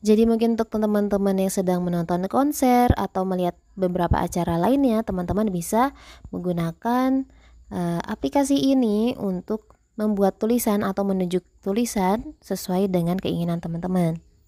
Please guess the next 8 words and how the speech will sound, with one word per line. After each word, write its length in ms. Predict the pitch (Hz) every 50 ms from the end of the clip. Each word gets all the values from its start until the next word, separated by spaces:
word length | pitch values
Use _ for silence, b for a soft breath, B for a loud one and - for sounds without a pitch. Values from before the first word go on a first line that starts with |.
| _ _ _ _ _ _ _ _ _ _ - - - -
Teman-teman 400 | 240 240 240 240 240 240 247 254
juga 240 | 247 247 214 226 220
bisa 300 | 196 208 202 - 208 202
nge-record 720 | 202 196 190 180 185 _ - 185 180 175 175 196 - - - _
hasil 800 | - 208 196 185 175 180 185 180 - - 240 240 247 247 247 247
tulisan 400 | 240 - 208 202 196 202 190 190
teman-teman 480 | 185 - 185 185 175 175 175 175 170 -
ini. 560 | - - 175 170 170 165 165 175 220 262 302